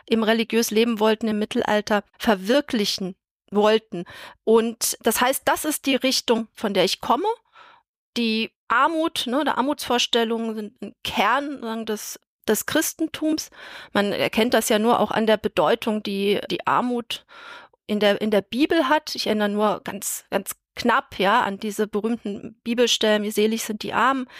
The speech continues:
ihnen wird das Himmelreich gehören. Oder die Aufforderung, ja, Christus an die Jünger, wer mir nachfolgen will, muss allen weltlichen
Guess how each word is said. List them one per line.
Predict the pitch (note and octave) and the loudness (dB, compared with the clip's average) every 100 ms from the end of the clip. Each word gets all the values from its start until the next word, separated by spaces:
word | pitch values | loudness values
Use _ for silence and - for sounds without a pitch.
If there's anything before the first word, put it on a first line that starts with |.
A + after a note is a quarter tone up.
| - - | -18 -6
ihnen | A3 G#3+ | 0 2
wird | A3 | 4
das | A3+ - | 2 2
Himmelreich | A3+ A#3+ G#3+ G#3 - | 2 4 2 0 -2
gehören. | G#3+ G#3 G3 G#3+ - - - | -4 -2 -2 -4 -10 -16 -16
Oder | - G#3+ - G#3 G3 G3+ _ - | 0 2 4 4 4 0 _ -2
die | A3+ G3+ G3+ - - | 0 2 2 0 0
Aufforderung, | G3+ G#3 A3+ G#3+ G#3 A3 G#3+ G3 - _ | 0 2 2 2 2 0 -2 -4 -10 _
ja, | G3+ | -6
Christus | B3 - G#3+ - A3 - | -6 -4 -4 -4 -6 -4
an | G#3 G#3 | -4 -4
die | G#3 | -4
Jünger, | G3+ G#3+ B3 A3 | 0 2 2 4
wer | D4 | 2
mir | G#3+ A3+ | 2 0
nachfolgen | G3 G3+ - A3 G#3 G3 | 2 0 2 0 0 -2
will, | G3+ G3+ - - - | -4 -4 -6 -16 -8
muss | - G#3 | -4 0
allen | D3+ D#3 G3+ | 0 0 0
weltlichen | F3+ F#3+ G3+ - G3 | -2 -2 -4 -4 -8